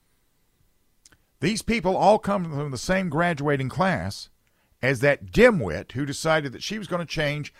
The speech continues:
the demographic of Bud Light. And that should explain everything I need to explain to you. This is how this begins to change the way that, you know, these kind of things happen. Uh, they're staffers. Nobody elected 'em.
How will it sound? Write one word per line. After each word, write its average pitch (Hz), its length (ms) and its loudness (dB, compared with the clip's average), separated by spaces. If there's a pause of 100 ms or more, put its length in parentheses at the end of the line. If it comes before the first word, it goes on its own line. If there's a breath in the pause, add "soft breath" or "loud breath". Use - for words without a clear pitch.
(140 soft breath)
the - 80 -10
demographic 147 640 0
of 104 160 -4
Bud 135 260 0
Light. 131 520 -4 (1300)
And 101 120 -2
that 135 160 0
should - 140 -8
explain 123 340 -4
everything 147 320 -4
I 135 120 -6
need 131 200 -8
to 120 60 -10
explain 110 380 -8
to 78 100 -10
you. 55 100 -14 (1700)
This 131 180 -4
is 170 140 -4
how 160 220 2
this 135 160 -8
begins 123 520 -6
to 98 300 -6 (360)
change 131 520 -2
the 113 80 -8
way 98 240 -2
that, 85 180 -14 (140)
you 90 140 -8
know, 69 80 -12 (160)
these 78 180 -12
kind 80 200 -8
of 65 60 -16
things 71 200 -12
happen. 82 240 -12 (360 loud breath)
Uh, 117 260 2
they're 165 260 2
staffers. - 960 -6
Nobody 110 260 -4
elected 147 560 -6
'em. - 240 -16